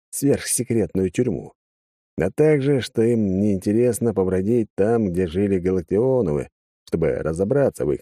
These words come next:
секретах. А возможно, кое-кого оттуда вытащить.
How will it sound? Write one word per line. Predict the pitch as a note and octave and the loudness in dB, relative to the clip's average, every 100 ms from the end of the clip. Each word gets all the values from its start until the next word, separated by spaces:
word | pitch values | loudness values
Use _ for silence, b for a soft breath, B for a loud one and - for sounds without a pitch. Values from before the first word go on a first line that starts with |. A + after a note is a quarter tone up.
| _ | _
секретах. | - G2 E2+ A#2+ G2 - - _ _ _ _ _ _ _ _ - | -8 -6 -2 0 0 -2 -10 _ _ _ _ _ _ _ _ -4
А | F2+ | 0
возможно, | G2+ B2 D3+ E3 D#3 E3 C#3 - _ _ _ _ _ _ _ _ | 0 0 0 2 2 0 0 -6 _ _ _ _ _ _ _ _
кое-кого | - C#3+ E3 D#3+ D#3 D3+ C#3+ D#3 D3 - _ _ _ - | 0 2 2 2 2 4 4 2 0 -6 _ _ _ -8
оттуда | B2 - C3+ C#3 D#3+ | -8 -2 -2 2 0
вытащить. | B2+ F#2 D#2+ D2 - C2+ - | 0 -2 -2 -4 -6 -10 -12